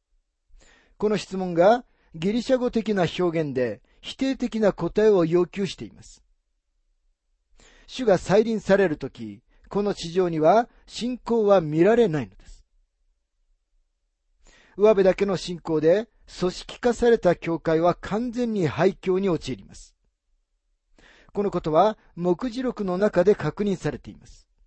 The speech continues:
四章で教会は地上から取り去られ、経験の形式はあっても、経験さの力を否定する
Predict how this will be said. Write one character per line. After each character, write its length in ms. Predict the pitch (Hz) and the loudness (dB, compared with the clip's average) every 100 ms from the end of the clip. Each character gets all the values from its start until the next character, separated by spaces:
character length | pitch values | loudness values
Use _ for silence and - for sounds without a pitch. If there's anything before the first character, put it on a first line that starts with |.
| _ _ _ _ _ _ _ _ _ _ - | _ _ _ _ _ _ _ _ _ _ -4
四 180 | 202 | -2
章 160 | 170 170 | -2 -2
で 100 | 165 | 0
教 180 | 202 185 | 0 -2
会 200 | 175 156 | 0 4
は 260 | 165 220 - _ - | 4 4 2 _ -10
地 180 | 180 175 | -8 -6
上 200 | 254 247 | -6 0
か 160 | 208 | 2
ら 80 | 180 | 2
取 220 | - 170 | 2 -6
り 20 | |
去 160 | - 170 | -4 -2
ら 120 | 147 | -2
れ、 260 | 123 104 - _ _ _ | -2 -6 -12 _ _ _
経 180 | 220 247 | 0 2
験 240 | 240 233 | 0 0
の 100 | 208 | 0
形 240 | - 196 208 | 2 4 4
式 240 | - 190 | 0 -2
は 120 | 185 | 2
あ 40 | 185 | 2
っ 40 | |
て 180 | - 135 | 0 -8
も、 280 | 120 98 - _ _ | -8 -12 -18 _ _
経 180 | - 233 | 2 2
験 240 | - 233 214 | 2 -2 0
さ 160 | 196 | -2
の 120 | 190 | -2
力 420 | - - 208 214 202 | -6 -6 -2 2 2
を 80 | |
否 120 | 147 - | 0 0
定 160 | 180 | 0
す 180 | 156 151 | 0 -4
る 260 | 160 214 | 0 -2